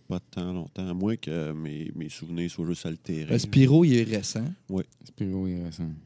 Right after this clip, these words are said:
Speaker 2: Secret of Mana, c'est vieux, le, le remake, me semble.
Speaker 1: Je sais pas. Ils ont fait un remake ?
Speaker 2: Je pense. Pas sûr.
Speaker 3: Aucune astuce.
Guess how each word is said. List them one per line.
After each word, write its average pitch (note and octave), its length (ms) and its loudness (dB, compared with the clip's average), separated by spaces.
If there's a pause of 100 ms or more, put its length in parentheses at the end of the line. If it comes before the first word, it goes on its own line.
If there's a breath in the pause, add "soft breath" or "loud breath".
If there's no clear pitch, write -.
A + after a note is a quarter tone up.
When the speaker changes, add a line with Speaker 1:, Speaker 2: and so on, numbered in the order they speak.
(1300)
Speaker 2:
Secret A#2 340 -4
of A2+ 120 0
Mana, G#2+ 420 0
c'est G2+ 260 -16
vieux, G#2+ 220 -8
le, D3 460 -6
le - 160 -4 (120)
remake, B2+ 300 -2 (100)
me C3 60 -8
semble. D3 220 -8 (240)
Speaker 1:
Je - 80 -20
sais - 140 -10
pas. F2+ 200 -4 (220)
Ils E2+ 60 -8
ont E2 40 -8
fait - 160 -4
un G2 80 0
remake ? A2+ 300 -6 (520)
Speaker 2:
Je - 160 -20
pense. - 200 -8 (560)
Pas - 100 -10
sûr. - 180 -8 (240)
Speaker 3:
Aucune A2+ 600 -4
astuce. - 320 -10